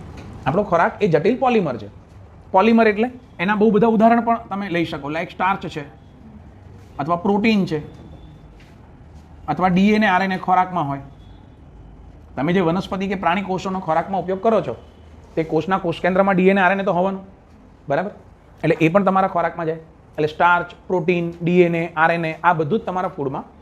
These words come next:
આવી ગયું. હવે આ જે જટિલ પોલિમર પદાર્થો છે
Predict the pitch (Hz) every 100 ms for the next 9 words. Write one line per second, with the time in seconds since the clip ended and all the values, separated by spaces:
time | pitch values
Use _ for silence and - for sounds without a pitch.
0 | - - 170 160 104 85 - - - -
1 | - 147 226 233 208 160 269 339 311 285
2 | 294 294 240 208 196 170 147 131 117